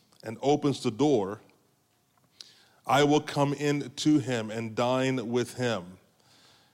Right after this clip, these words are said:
and he with me." It's a, a glorious invitation that the Lord puts before the church of Laodicea after he spoke some very pointed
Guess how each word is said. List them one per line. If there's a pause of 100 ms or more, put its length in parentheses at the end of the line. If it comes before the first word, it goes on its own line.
(120)
and
he (340)
with
me." (1500)
It's
a,
a
glorious (160)
invitation
that
the
Lord
puts (600)
before
the
church
of
Laodicea (1040)
after
he
spoke
some
very (500)
pointed